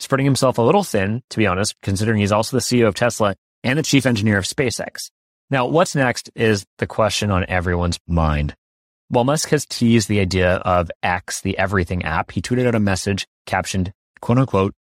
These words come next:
"Dear Twitter advertisers," which laid out his utopian version for Twitter two point oh, a civilization-saving common digital town square, which to him means, one, a place for free speech, but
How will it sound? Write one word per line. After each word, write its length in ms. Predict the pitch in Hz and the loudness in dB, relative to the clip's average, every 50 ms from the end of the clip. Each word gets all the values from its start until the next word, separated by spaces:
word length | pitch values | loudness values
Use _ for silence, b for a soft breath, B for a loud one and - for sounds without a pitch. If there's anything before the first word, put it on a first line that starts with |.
| - | -6
"Dear 320 | 85 104 104 104 104 107 120 | 0 2 2 4 2 2 -2
Twitter 340 | - - - 101 98 95 | -4 -4 -2 0 0 0
advertisers," 680 | - 95 92 90 92 90 - 90 87 80 87 87 85 - - _ _ _ _ | 0 0 -2 -2 -2 -2 0 0 0 0 0 -2 -2 -4 -10 _ _ _ _
which 180 | - 107 92 - | -6 -6 -4 0
laid 300 | 107 113 120 143 165 156 | 2 2 4 4 4 4
out 220 | 120 104 107 110 | 4 2 2 0
his 260 | - - 127 120 - | -2 -4 -4 -2 0
utopian 460 | 143 131 - 113 113 - - 123 117 98 | 0 0 2 2 2 2 2 0 2 2
version 300 | 95 90 85 - 95 87 | 2 2 0 0 -4 -6
for 100 | - 92 | -8 -8
Twitter 280 | - - 104 90 87 | -6 -4 -2 -2 -2
two 160 | 82 - 104 | -2 -2 -4
point 280 | 90 - - 92 90 120 | -4 -2 -2 0 0 2
oh, 220 | 135 110 92 82 - _ _ _ _ | 2 2 0 -2 -6 _ _ _ _
a 60 | - | -6
civilization-saving 1300 | 95 - - 151 147 175 170 165 147 117 107 107 98 - - 113 107 - 104 95 92 90 92 90 92 - _ _ _ _ | -4 -2 -2 0 2 4 4 4 2 2 0 0 0 0 -2 -2 -2 0 0 0 0 0 0 -2 -2 -4 _ _ _ _
common 460 | - - - 104 107 120 120 120 120 | -6 -2 0 0 2 2 2 0 0
digital 340 | 104 - 110 98 113 107 104 | 0 -2 0 0 2 0 0
town 260 | - - 98 95 95 | -2 -2 -2 -2 -2
square, 400 | 92 - - - 87 85 85 82 - _ _ _ _ | -4 -4 -2 0 2 2 2 0 -2 _ _ _ _
which 160 | - - - | -4 -2 -2
to 100 | - 117 | -2 0
him 140 | 127 185 185 | 2 2 2
means, 340 | 120 92 90 92 95 - - _ _ _ | 2 2 2 2 0 -2 -6 _ _ _
one, 460 | 98 95 104 98 - 107 117 131 - - _ | 0 2 4 4 4 4 2 0 -2 -6 _
a 80 | 98 | -10
place 360 | - - - 110 107 110 98 - | -10 -4 0 0 0 0 0 -2
for 180 | - 110 104 | -2 -2 -2
free 240 | 92 - - 135 143 | -2 0 0 0 0
speech, 400 | - - - 113 117 110 - - _ | 0 0 2 2 2 2 0 -4 _
but 160 | - 98 92 | -2 -2 -2